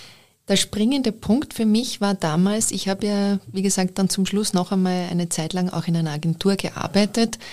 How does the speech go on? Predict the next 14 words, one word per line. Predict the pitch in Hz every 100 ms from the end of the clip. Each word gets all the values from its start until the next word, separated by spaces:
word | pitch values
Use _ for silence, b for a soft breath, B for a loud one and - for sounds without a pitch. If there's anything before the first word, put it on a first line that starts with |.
| B B B
und | 196 190
habe | 190
für | 202
mich | 190 196 202
damals | - 185 185 185
schon | - 180
als | 185
zweifache | - 156 175 175 185
Mutter | 175 190 - 190
festgestellt, | - - - 185 175 170 170
dass | 175
das | - 175
in | 196 185
Teilzeit | 147 143 180 - 185 180 180